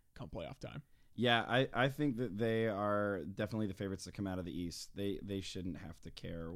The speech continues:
Speaker 2: what seed they are because they, they have, they, they have to be the odds-on favorites, uh, to meet up with, and, and hopefully we have a rematch against the
Speaker 1: Right.
Speaker 2: Warriors because this is a team that I think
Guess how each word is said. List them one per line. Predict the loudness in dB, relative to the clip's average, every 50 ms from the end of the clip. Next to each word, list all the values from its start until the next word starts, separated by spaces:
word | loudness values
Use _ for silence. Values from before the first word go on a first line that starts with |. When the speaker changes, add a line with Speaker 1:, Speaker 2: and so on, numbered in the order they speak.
| -8 -8
Speaker 2:
what | -6 -2 -2 -2 -2 -4
seed | -6 -6 -6 -6 -6
they | -6 -6 -6
are | -4 -4 -6 -6
because | -6 -6 -8 -8 -6
they, | -6 -6 -4
they | 0 0 0 2
have, | 2 0 0 0 -2 -8 -14 -20 -20 -20 -20 -20 -12 -10 -8 0
they, | 2 2 2 4
they | 4 4 6 6
have | 4 2 2 0
to | -2
be | 0 2
the | 2 2
odds-on | 2 0 0 -2 -2 -4 -4
favorites, | -2 -4 -4 -2 -2 -4 -4 -6 -10 -16 -18 _ -20 -20 -20 -20 -20 -18 -6 -2
uh, | 0 0 0 0
to | -2 0 2
meet | 2 2 4 4
up | 2 0 0 0
with, | -2 -2 -2 -2 -6 -8 -6
and, | -4 -2 -2 -2 -2
and | -2 -2 0
hopefully | 0 -2 0 0 0 2
we | 2 2 2
have | 0 0 -2
a | -2
rematch | -2 0 0 0 0 -2 -4 -6 -10 -16 -16 -16 _
against | -8 -6 -6 -6 -6 -6 -6
the | -4
Speaker 1:
Right. | -2 0
Speaker 2:
Warriors | 0 0 0 0 -2 -4 -8 -12 -16 -20 -20 -20 -10 -8
because | -2 -2 -2 -2 0
this | 0 0 0 0 -2
is | -4 -4
a | -4 -6
team | -4 -2 -2 -2 0 -2
that | -2 -2
I | -2 -4 -4
think | -4 -4 -4 -4 -4 -4 -6 -10